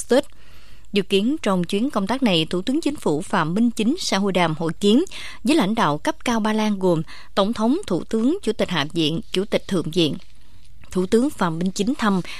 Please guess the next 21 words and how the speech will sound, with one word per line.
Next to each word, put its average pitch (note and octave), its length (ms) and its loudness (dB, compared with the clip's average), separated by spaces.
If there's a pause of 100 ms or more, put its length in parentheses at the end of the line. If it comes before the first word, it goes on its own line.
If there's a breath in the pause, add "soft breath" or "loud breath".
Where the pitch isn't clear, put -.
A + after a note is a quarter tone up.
(160 loud breath)
và F#3+ 260 4
phát - 240 -2
biểu E3 240 2
chính C4 220 0
sách - 320 -2
tại F#3+ 100 0
Đại E3+ 100 -2
học F3 220 -2
Tổng D3+ 180 -2
hợp F3+ 300 -2
Warsaw, F#3+ 600 2 (300 loud breath)
thăm C4+ 420 2
Viện F3+ 320 0
Nghiên B3 220 2
cứu C4 240 0
Quốc E4 240 -2
gia A#3+ 220 2
về F#3+ 140 -2
An G3+ 160 -2
ninh G#3 220 0
mạng, D3+ 300 0